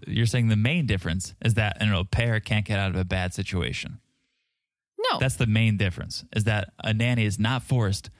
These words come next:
Speaker 1: to stay in a bad situation.
Speaker 2: No, like, au pair is an experience. Nanny is a job.
Speaker 1: Okay. That, I agree with that. That's a,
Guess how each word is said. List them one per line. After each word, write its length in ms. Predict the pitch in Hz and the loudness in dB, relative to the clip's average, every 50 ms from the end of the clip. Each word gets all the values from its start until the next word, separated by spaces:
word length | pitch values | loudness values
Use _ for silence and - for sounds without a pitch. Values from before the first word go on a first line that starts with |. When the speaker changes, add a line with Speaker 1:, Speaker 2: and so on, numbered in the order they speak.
| _ _ _ - | _ _ _ -4
Speaker 1:
to 220 | - 113 104 95 85 | 0 2 2 2 0
stay 300 | - - - 117 107 107 | -2 -2 0 0 2 2
in 80 | 104 98 | 0 0
a 60 | 95 | 0
bad 280 | 90 95 90 90 92 | -2 -2 -2 -2 -4
situation. 600 | - 98 87 95 95 85 55 - - - - - - - _ _ _ _ _ - | -4 -4 -2 0 0 0 0 -4 -6 -8 -10 -10 -14 -18 _ _ _ _ _ -2
Speaker 2:
No, 60 | 554 539 453 | -2 0 0
like, 80 | 339 - - | 0 0 0
au 160 | - 359 370 | 0 0 2
pair 220 | - 381 381 370 277 | 2 2 2 2 2
is 120 | 349 - 349 | 0 -2 -2
an 80 | 320 | -2
experience. 600 | 302 269 226 - - - 349 403 392 311 247 233 196 | -2 -2 -4 -4 -2 0 0 2 2 2 2 2 2
Nanny 260 | 247 277 311 320 311 | 2 0 0 0 0
is 80 | 294 269 | 0 2
a 80 | 277 | 2
job. 360 | 220 247 339 294 - - - - - - - - _ _ _ _ _ _ _ _ - - | 2 2 0 0 -2 -4 -8 -10 -14 -18 -18 -20 _ _ _ _ _ _ _ _ -6 -2
Speaker 1:
Okay. 220 | 98 - 98 101 - _ _ _ _ - _ _ _ - | -2 -2 -2 -2 -6 _ _ _ _ -20 _ _ _ -10
That, 200 | - - - - - | -6 -6 -6 -4 -4
I 40 | |
agree 200 | 104 98 98 92 | -6 -4 -4 -6
with 100 | 95 - | -6 -8
that. 180 | - - - - _ | -10 -12 -16 -12 _
That's 200 | - 104 101 - | -4 -4 -2 -2
a, 120 | 104 95 | -2 -4